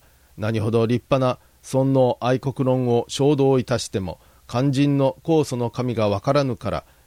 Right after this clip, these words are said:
御霊がないから、何ほど骨を折りてもダメであるぞよ。こういうことを申すと、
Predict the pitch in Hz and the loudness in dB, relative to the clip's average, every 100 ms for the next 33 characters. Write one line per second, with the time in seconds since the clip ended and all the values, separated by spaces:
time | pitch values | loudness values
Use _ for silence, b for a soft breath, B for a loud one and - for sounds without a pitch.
0 | - 113 143 151 143 135 135 113 - 87 | -8 -2 0 2 0 0 0 -2 -4 -8
1 | - b b b 104 113 135 147 139 123 | -8 b b b -4 0 2 4 2 0
2 | 131 131 120 123 120 - 151 143 92 104 | 0 0 0 -2 -4 -2 0 0 0 -2
3 | 139 135 123 123 110 95 90 85 - b | 0 0 -2 -4 -4 -4 -6 -6 -10 b
4 | b b b _ _ _ - 139 147 147 | b b b _ _ _ -2 2 4 4
5 | 143 143 143 139 131 135 127 - 117 - | 2 0 2 4 4 2 0 0 0 0